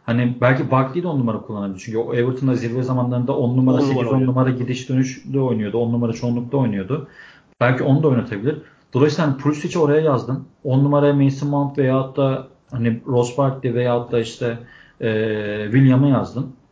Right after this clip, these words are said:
Speaker 1: Peki sola kimi koyacaksın? Şu an soru işareti.
Speaker 2: Kesinlikle.
Speaker 1: O bir,
Speaker 2: Ee,
Speaker 1: onu bir kenara koyduk mesela. Ee,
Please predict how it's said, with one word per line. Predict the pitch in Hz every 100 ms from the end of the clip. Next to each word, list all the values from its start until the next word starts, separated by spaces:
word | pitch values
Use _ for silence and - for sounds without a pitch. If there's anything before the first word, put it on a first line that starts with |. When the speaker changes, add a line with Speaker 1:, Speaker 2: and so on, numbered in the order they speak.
| _ _ -
Speaker 1:
Peki | 117
sola | 143 143 160
kimi | 165 143 123
koyacaksın? | 110 101 - - 185 -
Şu | - 123
an | 123
soru | - 180
işareti. | - 165 117 - 95 - _ _ _ _
Speaker 2:
Kesinlikle. | 98 95 95 90 _ _ _ _ _ _ _ _ -
Speaker 1:
O | 131 -
bir, |
Speaker 2:
Ee, | 123 117 -
Speaker 1:
onu | 131 127
bir |
kenara | - 120 113 139
koyduk | 180 175 175 120
mesela. | - 101
Ee, | 92